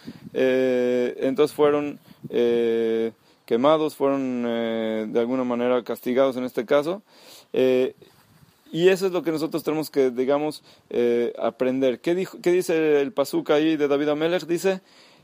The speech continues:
que temó David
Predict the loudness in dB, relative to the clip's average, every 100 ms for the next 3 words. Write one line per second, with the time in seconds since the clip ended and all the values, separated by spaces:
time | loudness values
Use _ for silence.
0 | _ 2 2 2 _ 2 4 4 4 0
1 | _ _ _ _ _ -12 0 6 6 6
2 | 0 -2